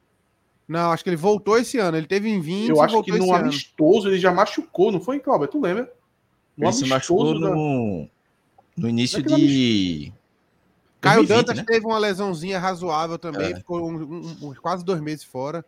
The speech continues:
Speaker 2: Não, mas no
Speaker 1: Então
Speaker 2: começo dessa temporada, quando teve aquele amistoso que Jefferson fez
Speaker 1: O
Speaker 2: até um
Speaker 1: Gabriel tá
Speaker 2: pênalti.
Speaker 1: falando, Gabriel tá falando de Hereda também, teve um período
Speaker 3: É,
Speaker 1: longo.
Speaker 3: Hereda
Speaker 2: Hoje
Speaker 3: teve
Speaker 2: o Ma-
Speaker 3: alguns problemas físicos, né?
Speaker 2: Eu lembro
Speaker 1: Então,
Speaker 2: que o
Speaker 1: se no
Speaker 2: Matheus
Speaker 1: começo,
Speaker 2: Carvalho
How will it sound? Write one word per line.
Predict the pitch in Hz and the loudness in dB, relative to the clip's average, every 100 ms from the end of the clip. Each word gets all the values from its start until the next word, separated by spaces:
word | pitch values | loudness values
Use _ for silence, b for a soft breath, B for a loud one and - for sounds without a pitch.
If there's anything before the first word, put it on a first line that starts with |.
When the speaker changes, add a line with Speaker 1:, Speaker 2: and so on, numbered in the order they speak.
| 160 | -4
Speaker 2:
Não, | 196 220 | 0 4
mas | 202 202 | 2 2
no | |
Speaker 1:
Então | 226 254 | 0 2
Speaker 2:
começo | 233 214 220 | 2 0 -2
dessa | 220 | -6
temporada, | 214 208 226 165 135 175 165 | -6 -2 4 6 6 6 4
quando | 180 180 | -2 -2
teve | 180 | -2
aquele | 170 175 170 | -2 0 0
amistoso | 160 - - 143 139 | 0 -4 -4 -4 -4
que | - 127 | -8 -8
Jefferson | 123 127 131 - 123 107 92 _ _ _ | -4 -4 -4 -8 -8 -8 -10 _ _ _
fez | - 143 | -6 -2
Speaker 1:
O | |
Speaker 2:
até | 196 | 0
um | |
Speaker 1:
Gabriel | 160 196 | 0 0
tá | 123 | 0
Speaker 2:
pênalti. | 151 | 0
Speaker 1:
falando, | 160 190 202 196 180 | 0 -2 -4 -6 -8
Gabriel | 165 175 196 | -10 -8 -8
tá | 196 | -10
falando | 196 185 | -10 -6
de | 190 | -4
Hereda | 165 160 185 170 | -4 -4 -6 -8
também, | 160 143 147 151 | -10 -8 -8 -10
teve | 147 151 151 | -10 -10 -10
um | 160 | -12
período | 156 147 151 - | -10 -4 -4 -2
Speaker 3:
É, | |
Speaker 1:
longo. | 107 | 0
Speaker 3:
Hereda | 113 - | 2 2
Speaker 2:
Hoje | 165 | 2
Speaker 3:
teve | 165 | 2
Speaker 2:
o | |
Ma- | 196 | 2
Speaker 3:
alguns | 165 151 | 0 -2
problemas | 175 139 113 113 104 - - - | 0 2 2 -2 -4 -6 -12 -18
físicos, | - - 104 - 92 | -16 -8 -8 -8 -12
né? | 95 135 _ _ _ _ _ | -14 -14 _ _ _ _ _
Speaker 2:
Eu | 151 | 0
lembro | 160 | 2
Speaker 1:
Então, | 185 226 | 6 6
Speaker 2:
que | |
o | 220 | 8
Speaker 1:
se | |
no | 247 | 4
Speaker 2:
Matheus | 233 240 | 6 8
Speaker 1:
começo, | - | 8
Speaker 2:
Carvalho | 156 180 254 - | 6 4 0 -4